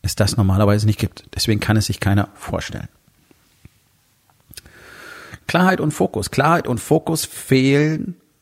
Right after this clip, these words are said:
fast allen Menschen und es fehlt auch praktisch allen Unternehmern. Ich stelle das täglich wieder fest. Das ist ja einer der Hauptpunkte, an denen wir,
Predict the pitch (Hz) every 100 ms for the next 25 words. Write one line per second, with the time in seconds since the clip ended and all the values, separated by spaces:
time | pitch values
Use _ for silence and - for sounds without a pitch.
0 | _ - - 113 127 - 120 120 131 123
1 | 110 113 117 - 147 226 - - 117 151
2 | - - - - - 120 113 131 - 101
3 | 95 117 - 107 - 120 104 113 104 110
4 | 95 80 - _ _ _ - - - -
5 | - - 110 107 - 120 - 104 80 98
6 | - - - - - - - - - 101
7 | 113 120 - - 127 101 98 123 - 123
8 | 117 - 104 101 104 104 104 101 101 98
9 | 98 98